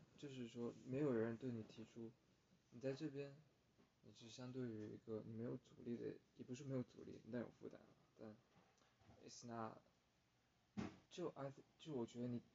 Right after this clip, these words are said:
you deserve to be free from the, all this,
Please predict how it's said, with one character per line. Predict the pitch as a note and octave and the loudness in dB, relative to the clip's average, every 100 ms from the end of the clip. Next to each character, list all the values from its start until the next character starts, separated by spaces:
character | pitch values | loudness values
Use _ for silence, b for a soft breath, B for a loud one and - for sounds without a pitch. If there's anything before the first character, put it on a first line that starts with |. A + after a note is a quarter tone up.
| - | -8
you | C3 B2 | 0 0
deserve | B2+ A#2 B2 B2 A2+ | 2 2 6 4 4
to | A2+ | -4
be | G#2 A2+ - | -2 -2 -2
free | A#2 A#2 A2 - | 2 4 4 0
from | G#2+ G#2+ | -4 -4
the, | G#2+ A2 | -4 -4
all | - A2 | -2 -2
this, | G#2+ G#2+ - | 0 -2 -2